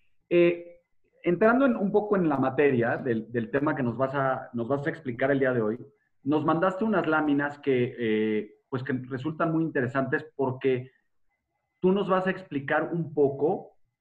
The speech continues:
cómo, en tu opinión, va a ser la educación y el trabajo a partir de que termine la cuarentena. Yo no voy a llamarle ni nueva realidad, porque,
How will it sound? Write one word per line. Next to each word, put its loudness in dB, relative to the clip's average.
cómo, 2
en -2
tu 2
opinión, 0
va 0
a -6
ser -2
la 0
educación -2
y -2
el 0
trabajo -4
a -4
partir 0
de 2
que -4
termine 0
la -2
cuarentena. 0
Yo 0
no 2
voy 2
a 2
llamarle 0
ni 0
nueva 4
realidad, 0
porque, -4